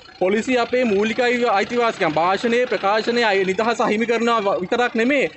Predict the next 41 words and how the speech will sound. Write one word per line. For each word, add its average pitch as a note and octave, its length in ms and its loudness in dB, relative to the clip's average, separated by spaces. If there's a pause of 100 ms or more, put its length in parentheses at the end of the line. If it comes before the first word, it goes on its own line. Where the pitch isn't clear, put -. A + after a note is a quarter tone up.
(220)
දැන් A3 240 0
බලන්න B3+ 280 0
පොලිසිය A#3 300 0
කරන A#3 240 0
වැඩේ A#3+ 200 0
පැමිණිල්ලක් B3+ 520 0
දාන්න B3+ 220 0
ආපුවම B3+ 220 0
පැමිණිල්ල C4+ 360 0
බාර G#3 180 2
ගන්න D#3+ 240 0
නෑ. C3 160 -2 (320)
ශ්‍රී A3+ 260 -2
ලංකා B3+ 380 0
පොලිසිය A#3 380 0
මෙහෙම A#3 240 0
නම් A3 260 0
සාමාන්‍ය B3 420 0
මිනිහෙක් C4 260 0
ආපුවම B3+ 240 0
කොහොමද? A#3+ 240 0
අපි - 200 -2
ජනමාධ්‍ය G#3 500 0
වේදීන් B3+ 360 0
වෙලා C4 260 0 (200)
පොලිසිය A#3+ 380 -2
එහෙම A#3+ 200 0
නම්, E3 200 0 (360)
අපි - 180 -2
සමාජ G#3 360 0
ක්‍රියාකාරකයන් A#3+ 720 0
වෙලා B3 180 0
පොලිසිය A3+ 320 -2
අපිට A#3+ 180 -2
එහෙම A#3 160 0
සලකනවා A#3 360 -2
නම් B3 120 0
පැමිණිල්ල A3 360 0
බාර A#3 240 0
ගන්න A#3 180 0
නැත්නම් B3+ 320 -2